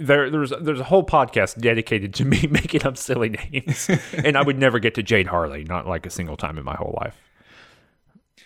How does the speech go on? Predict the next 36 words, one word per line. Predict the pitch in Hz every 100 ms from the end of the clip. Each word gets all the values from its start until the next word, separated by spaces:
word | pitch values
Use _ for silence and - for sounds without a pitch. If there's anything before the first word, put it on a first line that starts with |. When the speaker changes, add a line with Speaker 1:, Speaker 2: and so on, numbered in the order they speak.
| - - _
Speaker 2:
Yeah, | - 151 120 90
uh, | 76 104 104 104 101 98 - _ _ 123
she, | 127 - 131 123 113
so | - 110
she's, | 101 113 107 92 - - -
you | 98
know, | 80
fan | - 147 160 135
named, | 95 90 92 92 - -
or | 90 87
rather, | 90 87 85
I |
guess, | 85 85 123
reader | 127 107
named. | 90 82 80 85 - - -
Uh, | 90 85 82 80 76 _ _ _ _
a | 117
good | 131 113
number | 110 104 101
of | 90 90
the |
characters | - 92 82 - 85 82 - -
are. | 87 76 76
I |
mean, | 120
all | - 123
of | 110
the |
characters | - 104 95 87 90
up | -
to |
this | 80 78
point | - 85 80 -
have | - 78 -
been. | 76 73 71 78 - -
Um, | 85 80 76 76